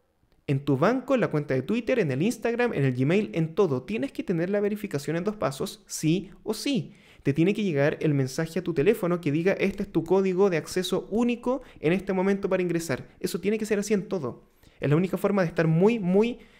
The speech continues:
eh, cubiertos frente a esto. Los virus de verdad pueden hacer mucho daño. Entonces, ya para cerrar, ¿todo el malware procede del P? ¿Verdadero o falso?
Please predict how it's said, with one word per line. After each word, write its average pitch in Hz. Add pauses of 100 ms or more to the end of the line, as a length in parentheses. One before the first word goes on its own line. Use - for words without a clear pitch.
(160)
eh, 139
cubiertos 180
frente 175
a 135
esto. 123
Los 127
virus 165
de 143
verdad 123
pueden 196
hacer 190
mucho 185
daño. 131 (480)
Entonces, 208
ya 151
para 156
cerrar, 147 (260)
¿todo 240
el 226
malware 214
procede 170
del 175
P? 240 (160)
¿Verdadero 151
o -
falso? 240